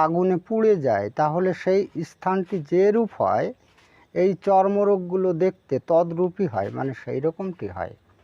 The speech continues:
সম্ভবত এই কারণের জন্যই এই রোগটির বাংলা নাম করা হয়েছে পোড়া নারাঙ্গা। এখন এই পোড়া নারাঙ্গা আর অন্য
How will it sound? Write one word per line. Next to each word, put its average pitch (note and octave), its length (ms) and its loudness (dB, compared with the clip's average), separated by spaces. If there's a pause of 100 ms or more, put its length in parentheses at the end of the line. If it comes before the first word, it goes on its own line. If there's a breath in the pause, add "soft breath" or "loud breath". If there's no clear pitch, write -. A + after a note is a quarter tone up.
(600 soft breath)
সম্ভবত G3 440 2 (180)
এই G#3+ 340 6
কারণের A3+ 580 4
জন্যই E3+ 540 2 (280)
এই F3+ 220 4
রোগটির F3+ 400 -4
বাংলা E3 460 2
নাম F3 280 0
করা D#3+ 300 2
হয়েছে D#3+ 360 -2 (200)
পোড়া D#3 400 2
নারাঙ্গা। G2 560 -4 (360)
এখন E3 360 -2
এই A#3+ 100 2 (140)
পোড়া A3 320 4
নারাঙ্গা A3+ 580 2 (220)
আর F3 200 2 (160)
অন্য A3 220 2